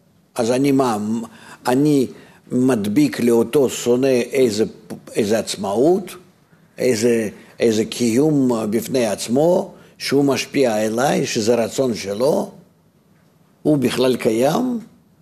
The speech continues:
זה כוח העליון, הוא נקרא מלאך. זאת אומרת, איזה בובה שהבורא ייצב לפניי, ושהיא מבלבלת אותי, כדי שאני כל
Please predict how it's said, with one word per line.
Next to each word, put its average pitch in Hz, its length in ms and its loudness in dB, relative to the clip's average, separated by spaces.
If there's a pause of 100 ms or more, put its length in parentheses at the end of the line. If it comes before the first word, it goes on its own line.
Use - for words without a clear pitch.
(1000)
זה 123 200 -2
כוח 175 440 2
העליון, 110 880 0 (260)
הוא 123 300 0
נקרא 127 340 0
מלאך. 117 760 0 (840)
זאת - 120 -8
אומרת, 127 280 0 (280)
איזה 113 200 2
בובה 120 640 0 (680)
שהבורא 131 540 2
ייצב 120 680 2
לפניי, 98 720 -4 (500)
ושהיא 131 460 0
מבלבלת 135 720 2
אותי, 101 500 -6 (380)
כדי 127 380 0
שאני 123 720 -2
כל 143 180 0